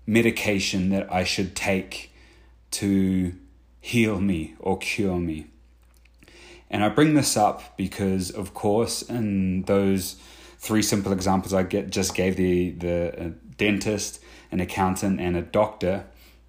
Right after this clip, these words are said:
there is no one tooth. You need multiple teeth in order to chew properly. The one tax law or tax practice,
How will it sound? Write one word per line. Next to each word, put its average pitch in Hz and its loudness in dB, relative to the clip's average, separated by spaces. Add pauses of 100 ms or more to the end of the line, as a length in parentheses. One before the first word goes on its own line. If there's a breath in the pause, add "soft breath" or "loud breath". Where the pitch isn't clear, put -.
(600)
there 110 4
is 120 4
no 110 2
one 95 4 (340)
tooth. - -2 (720 soft breath)
You 95 2
need 104 2
multiple 131 2
teeth - -2
in 95 0
order 92 2
to 92 -2
chew 90 -2
properly. 85 -6 (600 loud breath)
The 107 2
one 127 6
tax - -2
law 101 2
or 95 2 (440 loud breath)
tax - 0
practice, - -2